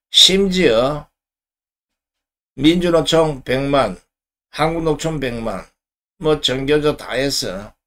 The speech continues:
뭐 한 오백만도 되지 않는 이런 좌파들이 지금 대한민국을 지락펴락, 자유민주주의를 완전히 난도질하고 있는 겁니다. 이런 걸 보고도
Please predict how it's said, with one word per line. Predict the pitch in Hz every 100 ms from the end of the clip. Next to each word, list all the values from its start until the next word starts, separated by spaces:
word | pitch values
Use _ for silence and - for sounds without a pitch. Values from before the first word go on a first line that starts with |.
| _ _ _ _ _ _ _ _ _ _ -
뭐 | 147 139
한 | 151 139
오백만도 | - 165 175 185 185 170 165 160
되지 | 143 151 143 147
않는 | 127 107 123 120 92 - _ _ _ _
이런 | 139 160 180 185 180
좌파들이 | - 95 113 - 156 160 120 87 - _ _ _ _ _ _ _ _
지금 | - - 110 104
대한민국을 | 113 123 131 139 139 139 139 139
지락펴락, | - 131 123 113 - 95 82 - -
자유민주주의를 | 95 113 113 107 107 101 110 107 101 90 - _ _ _ _ -
완전히 | 120 135 151 151 160 160 151 -
난도질하고 | 104 107 107 104 101 101 135
있는 | 165 98
겁니다. | 92 _ _ _ _ _ _ _ _ _ _ _ _ _ _ _ _ _ _ _
이런 | 127 110
걸 | 107 95
보고도 | 95 92 85